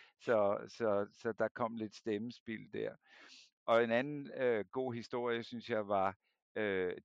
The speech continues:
John Ashcroft, øh, som senere blev George W. Bush's justitsminister.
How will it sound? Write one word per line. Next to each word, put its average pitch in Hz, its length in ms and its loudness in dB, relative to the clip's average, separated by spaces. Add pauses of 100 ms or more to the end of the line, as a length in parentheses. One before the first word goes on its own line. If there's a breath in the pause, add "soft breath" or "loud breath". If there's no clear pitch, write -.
John 113 280 0
Ashcroft, 117 840 -2 (540)
øh, 110 420 0
som 101 500 -4
senere 131 560 -2
blev 104 240 -4
George 110 560 -6 (260)
W. 107 800 -6 (180)
Bush's 127 480 -8
justitsminister. 113 1080 -10